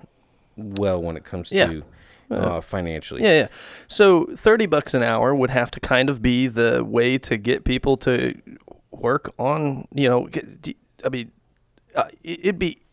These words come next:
Speaker 2: it would be a tough sell if you were to tell me, like, even, even, even right now, it would be a tough sell to get me to want to go dig up main sewage lines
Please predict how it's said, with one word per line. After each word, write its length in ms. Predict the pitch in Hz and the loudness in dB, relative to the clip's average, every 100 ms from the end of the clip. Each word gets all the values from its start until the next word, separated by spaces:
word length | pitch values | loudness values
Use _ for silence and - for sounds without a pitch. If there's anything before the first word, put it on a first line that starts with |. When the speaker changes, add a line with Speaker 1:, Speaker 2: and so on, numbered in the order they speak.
| _ _ _ | _ _ _
Speaker 2:
it 140 | 170 180 | 4 4
would 120 | 165 | 4
be 120 | 156 | 2
a 60 | 131 | 4
tough 220 | 170 170 | 2 2
sell 380 | 143 120 110 - - | 2 2 0 -6 -6
if 80 | 120 | -2
you 80 | |
were 100 | 131 | -2
to 40 | 120 | 0
tell 180 | 131 120 | 0 0
me, 280 | 113 117 - - - - _ _ _ _ _ _ _ _ - | -2 -6 -14 -20 -20 -20 _ _ _ _ _ _ _ _ -4
like, 180 | 131 156 | -2 2
even, 360 | 175 156 135 - | 4 4 0 -4
even, 460 | 139 156 143 117 117 - - - _ _ _ _ _ _ - | -2 0 2 0 -6 -16 -20 -20 _ _ _ _ _ _ 0
even 240 | 175 170 | 2 4
right 240 | 135 135 - | 4 4 4
now, 440 | 123 117 - - - _ _ _ _ _ - | 2 2 0 -8 -14 _ _ _ _ _ 0
it 80 | 135 | 2
would 100 | 120 | 4
be 80 | 120 | 2
a 40 | |
tough 220 | - 139 | 2 2
sell 320 | - 139 117 117 | 4 4 4 2
to 120 | 113 | -2
get 200 | 127 123 | -2 0
me 240 | 123 120 | -2 -2
to 120 | 113 | -2
want 260 | 110 113 - | 0 -2 -2
to 100 | 117 | -4
go 400 | 110 110 107 107 _ - - | 0 0 -2 -6 _ -20 -2
dig 200 | 127 123 | 2 2
up 120 | 123 - _ _ | 0 -4 _ _
main 260 | 131 123 117 | -2 0 0
sewage 340 | - 120 107 | 0 -2 -2
lines 460 | 107 107 104 104 | -4 -2 -2 -6